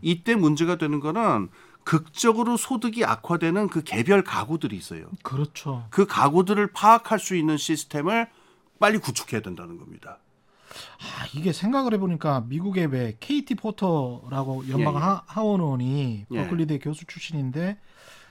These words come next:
Speaker 2: 이 사람이 코로나 직후의 청문회 과정에서 시-, 씨디씨 그, 그 뭡니까? 센터장을 막 옥죄면서
Speaker 1: 예, 예.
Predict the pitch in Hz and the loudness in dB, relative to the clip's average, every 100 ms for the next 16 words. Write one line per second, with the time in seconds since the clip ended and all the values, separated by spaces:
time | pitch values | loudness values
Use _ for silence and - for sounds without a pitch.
0 | - - 151 214 214 202 - 294 320 302 | -16 -6 2 4 4 0 -2 -2 0 2
1 | 277 262 226 - _ _ _ _ _ _ | 4 4 2 -4 _ _ _ _ _ _
2 | _ - 226 - - 320 330 302 285 269 | _ -2 -2 -4 -6 2 4 6 6 4
3 | 247 233 233 214 196 _ - - 339 302 | 2 4 4 4 0 _ -14 -10 -2 2
4 | 254 214 196 180 170 151 170 147 - - | 4 6 6 4 4 2 0 0 -4 -12
5 | - - 262 262 - 226 190 147 131 143 | -8 -2 2 2 2 2 4 2 0 0
6 | 139 131 123 - - - - - - - | 2 0 -4 -10 -20 -20 -20 -20 -20 -20
7 | - 143 131 127 117 117 117 117 110 - | -10 -4 -2 -2 -2 -6 -8 -12 -14 -4
8 | 131 143 135 139 113 254 254 220 180 143 | 2 2 2 0 2 2 6 6 6 6
9 | 170 151 147 - - 190 170 143 - 208 | 4 2 -2 -4 4 6 6 2 4 4
10 | 190 151 123 110 113 120 101 95 82 | 6 2 0 -4 -4 -4 -4 -4 -8